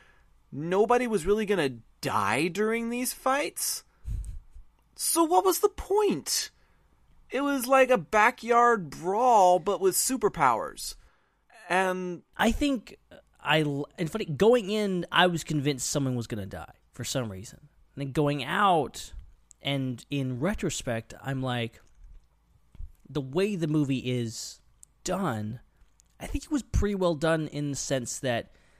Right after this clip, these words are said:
Speaker 2: they, that you didn't need someone to die to raise the stakes. And I think it was more about this personal battle, and really, like, the actual Civil War isn't the big thing. It's,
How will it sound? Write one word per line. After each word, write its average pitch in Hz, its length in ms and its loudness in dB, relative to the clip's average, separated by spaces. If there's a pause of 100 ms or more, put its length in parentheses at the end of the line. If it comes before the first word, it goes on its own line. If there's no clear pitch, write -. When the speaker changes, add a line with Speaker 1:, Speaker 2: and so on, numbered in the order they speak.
(320)
Speaker 2:
they, 127 640 -2 (800)
that - 140 -10
you 156 200 -6
didn't 175 460 -8
need 151 540 -2
someone 131 360 -4
to 120 60 -4
die 110 540 -4
to 113 340 -8
raise 107 380 -8
the - 80 -16
stakes. - 640 -16 (480)
And 113 100 -12
I 110 40 -10
think 131 200 -6
it 127 120 -8
was 131 160 -4
more 135 260 -2
about 123 200 -2
this 120 120 -8
personal 135 420 -4
battle, 123 220 0
and 139 300 -2
really, 202 180 4
like, 151 220 0
the 131 240 -2 (260)
actual - 460 -6
Civil 139 360 -4
War 131 360 -2 (440)
isn't 180 340 2
the 127 100 -2
big 113 280 -4
thing. 131 480 -6
It's, - 440 -8